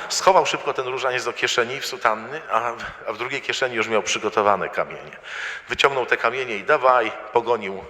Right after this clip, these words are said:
za tym szczurem. I <clears throat> on jest porządnym księdzem, proszę się nie obawiać, natomiast ten, ten obrazek, chciałbym, żeby sobie zapamiętać.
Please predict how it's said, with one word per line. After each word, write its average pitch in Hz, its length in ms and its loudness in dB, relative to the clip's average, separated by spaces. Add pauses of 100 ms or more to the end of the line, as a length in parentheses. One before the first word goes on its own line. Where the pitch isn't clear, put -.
(320)
za 95 120 -8
tym 90 200 -8
szczurem. - 440 -6 (800)
I 143 240 0 (160)
<clears throat> - 200 -4
on 196 80 0
jest 214 140 0
porządnym 202 360 2
księdzem, 123 440 2
proszę 117 240 -6
się 120 60 -4
nie 117 100 4
obawiać, 107 520 2
natomiast 147 360 0
ten, 147 120 4 (480)
ten 127 140 2
obrazek, 139 680 2 (160)
chciałbym, 160 320 -4
żeby 135 200 -6
sobie 123 200 -4
zapamiętać. 95 920 -4